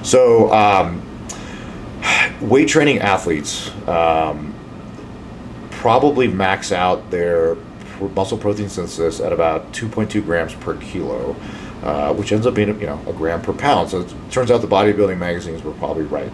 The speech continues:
Now, this is for not the elder-, not an elderly weight training athlete. This is just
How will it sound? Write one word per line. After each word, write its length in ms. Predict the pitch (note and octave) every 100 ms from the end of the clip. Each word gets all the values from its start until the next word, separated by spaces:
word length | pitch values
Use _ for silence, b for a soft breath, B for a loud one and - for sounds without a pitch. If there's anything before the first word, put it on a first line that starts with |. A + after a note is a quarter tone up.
| B B B B -
Now, 240 | F2+ E2+
this 240 | F#2 A#2+
is 100 | A#2+
for 600 | - A2 G2+ G2 F#2 F2 B B B - - -
not 520 | F#2+ G2 F#2 - - -
the 160 | G#2+
elder-, 220 | G#2 F#2
not 240 | F2+ G2+ A2+
an 160 | A#2+ G#2
elderly 460 | A#2 A2+ G2 F#2
weight 240 | E2 E2+ D#2+
training 320 | F2 D#2+ D#2
athlete. 420 | D2+ D2 C#2+ C#2
This 160 | E2 F#2+
is 120 | E2+
just 300 | F#2 F2